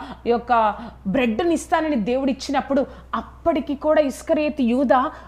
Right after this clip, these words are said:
"అయ్యో నా తప్పు ఇది, దేవుడు నా గురించే చెప్తున్నాడు" అన్న స-, అన్న సరిచేసుకోవాలి అన్న ఆలోచన కూడా ఇస్కరియోతు యూదాకి రాలేదండి. అపవాదిని జయించలేకపోయాడు.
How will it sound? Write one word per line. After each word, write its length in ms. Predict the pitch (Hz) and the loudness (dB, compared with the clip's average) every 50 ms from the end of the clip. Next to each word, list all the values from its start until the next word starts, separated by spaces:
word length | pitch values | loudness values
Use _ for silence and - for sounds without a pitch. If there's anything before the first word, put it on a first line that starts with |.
| - - | -4 0
"అయ్యో 260 | 247 247 302 339 349 | 2 2 4 4 4
నా 200 | 311 285 277 277 | 4 4 2 0
తప్పు 600 | 269 - - 285 247 - - - 370 392 392 370 370 - - - - | -2 -4 -4 -4 -4 -4 -2 2 4 4 6 4 2 -2 -14 -8 0
ఇది, 260 | 240 277 226 330 330 294 | 2 4 6 6 6 4
దేవుడు 440 | 208 185 247 262 302 330 381 381 | 4 2 0 0 2 4 4 4
నా 240 | 349 302 254 233 294 262 | 4 2 2 2 2 2
గురించే 380 | 285 349 370 370 359 - 392 359 | 4 2 2 2 2 0 -2 -4
చెప్తున్నాడు" 800 | - - 311 - - - 330 294 302 302 302 302 294 349 330 - - - - - - - | 0 0 -2 -2 0 0 2 4 6 6 6 8 6 6 4 2 -2 -10 -20 -10 0 2
అన్న 380 | 240 269 277 285 294 302 320 311 | 4 4 6 6 6 6 6 4
స-, 360 | 311 - - - - 320 - - 226 | 4 -2 -8 0 2 2 2 4 4
అన్న 380 | 254 262 277 285 294 285 247 - - - - - - | 4 4 6 4 4 4 2 0 -4 -16 -20 -20 -16
సరిచేసుకోవాలి 1120 | - - 285 269 330 330 - - 440 427 427 - - - 403 381 359 359 349 339 339 339 330 - - | -4 0 0 2 2 0 2 2 2 2 2 0 2 6 6 8 8 8 8 8 6 4 2 2 0
అన్న 320 | 262 262 262 269 277 - - | -2 0 2 0 0 -2 -2
ఆలోచన 580 | 214 247 254 302 339 359 370 359 - 320 285 285 | -4 -2 0 2 2 2 0 0 -2 -2 -2 -2
కూడా 260 | 285 285 277 262 254 | 0 0 0 2 2
ఇస్కరియోతు 540 | 233 214 - - - 262 247 240 233 - 226 | 0 -2 -6 -4 -2 0 0 0 -2 -4 -6
యూదాకి 400 | 226 220 196 226 214 214 - 202 | -6 -4 -2 -4 -4 -4 -4 -4
రాలేదండి. 560 | 208 202 202 214 208 196 220 190 190 214 - - - - - - - - - | -2 0 0 0 0 -2 -4 -4 -4 -8 -10 -12 -16 -20 -20 -20 -8 -2 0
అపవాదిని 680 | - - - - 302 247 294 285 269 214 233 254 240 | 0 0 6 6 6 6 6 2 2 2 0 0 0
జయించలేకపోయాడు. 1300 | 202 180 170 - - 240 247 285 277 - - 311 277 254 247 247 - 233 - 240 226 214 208 202 202 240 | 0 -2 -6 -8 -6 -2 0 -2 -2 0 0 0 0 0 -2 -2 -6 -8 -4 -4 -4 -4 -4 -6 -6 -10